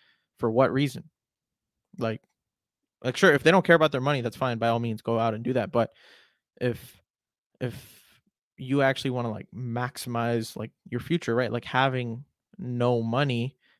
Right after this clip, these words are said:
but then still spending that money on things that aren't really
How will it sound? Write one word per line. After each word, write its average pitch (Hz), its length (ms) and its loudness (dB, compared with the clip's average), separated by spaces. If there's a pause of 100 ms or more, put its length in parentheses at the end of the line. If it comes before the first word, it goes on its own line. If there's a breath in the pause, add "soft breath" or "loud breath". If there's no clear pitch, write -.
but 120 120 0
then 120 160 2
still 123 600 0 (100)
spending 165 460 6
that 117 160 0
money 117 380 -4 (340 soft breath)
on 120 160 -2
things 123 420 -2
that 107 240 -6
aren't 120 280 -2
really 117 480 0